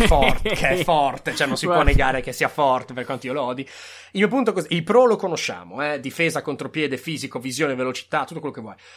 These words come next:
Speaker 1: Il contro, tiro inesistente, costruzione, difesa schierata abbastanza rivedibile, per non dire orribile, secondo me. Per farla breve, ehm, ok, io mi sta sulle scatole, però il fattore, il fattore rimpiazzo è molto negativo, perché?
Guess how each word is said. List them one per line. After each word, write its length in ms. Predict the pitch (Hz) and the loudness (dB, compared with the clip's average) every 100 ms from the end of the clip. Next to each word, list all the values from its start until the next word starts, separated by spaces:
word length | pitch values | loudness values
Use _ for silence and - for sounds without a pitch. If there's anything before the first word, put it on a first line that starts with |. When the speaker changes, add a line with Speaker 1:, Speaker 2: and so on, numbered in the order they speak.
| - | -14
Speaker 1:
Il 160 | - 180 | -6 -2
contro, 640 | 226 202 139 - 117 - _ | 4 4 4 -4 -12 -14 _
tiro 280 | - 180 147 | -10 -6 -4
inesistente, 640 | 143 135 - 175 165 131 - | -4 -8 -4 0 0 -2 -10
costruzione, 460 | 147 156 - 160 | -8 -8 -4 -4
difesa 280 | 127 170 139 | -4 -6 -6
schierata 680 | - 143 143 127 - 107 - | -6 -4 -2 -2 -4 -12 -8
abbastanza 560 | 127 123 - 151 131 127 | -8 -8 -8 -8 -6 -8
rivedibile, 760 | 135 143 131 160 135 151 208 | -8 -8 -6 -6 -4 0 -2
per 140 | - 123 | -2 -8
non 120 | 117 | -8
dire 200 | 139 151 | -8 -6
orribile, 640 | 143 135 143 131 113 135 | -4 -6 -6 -8 -8 -8
secondo 380 | 131 120 135 175 | -10 -10 -10 -6
me. 200 | 180 226 - - - - _ _ _ _ _ - - | -4 -4 -8 -20 -20 -20 _ _ _ _ _ -20 -6
Per 140 | 202 185 | -2 2
farla 240 | 240 233 | 2 2
breve, 540 | 208 202 165 196 277 | 2 2 2 2 -2
ehm, 580 | 151 147 139 139 135 123 | 0 0 0 -2 -6 -8
ok, 220 | 147 165 151 | -6 0 0
io 380 | 165 139 123 104 | 2 0 -2 -8
mi 600 | 110 98 104 110 101 107 | -18 -20 -20 -20 -18 -16
sta 180 | - 143 | -12 -10
sulle 180 | - 156 | -6 -4
scatole, 420 | - 180 160 151 | 0 0 0 -2
però 220 | 190 160 | 2 2
il 80 | 165 | 2
fattore, 280 | 185 190 202 | 0 0 -2
il 400 | 190 160 151 156 | -2 -10 -14 -6
fattore 240 | 190 226 202 | 0 2 2
rimpiazzo 400 | 175 202 202 175 | 0 -2 0 0
è 40 | |
molto 300 | 160 190 185 | 2 2 0
negativo, 460 | 147 127 - 113 113 | -4 -6 -10 -12 -6
perché? 480 | 160 147 117 - | -6 -6 -10 -12